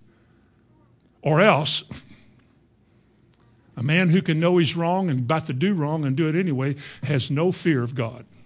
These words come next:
Why would God allow you to do that? Well, now, wait a minute. I don't want to get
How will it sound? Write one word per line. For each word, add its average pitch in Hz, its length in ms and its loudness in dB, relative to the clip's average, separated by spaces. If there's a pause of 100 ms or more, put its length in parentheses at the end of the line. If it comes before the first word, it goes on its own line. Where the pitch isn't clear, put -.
(2250)
Why 170 300 -2
would 254 200 -4
God 233 240 0
allow 220 300 0
you 226 180 0
to 233 120 -4
do 294 220 0
that? 156 240 -6 (1700)
Well, 180 260 -8
now, 208 140 -12
wait 202 220 -6
a 139 60 -4
minute. 113 220 -4 (1040)
I 131 120 -4
don't 143 120 -4
want 143 160 -4
to 123 60 0
get 131 180 -4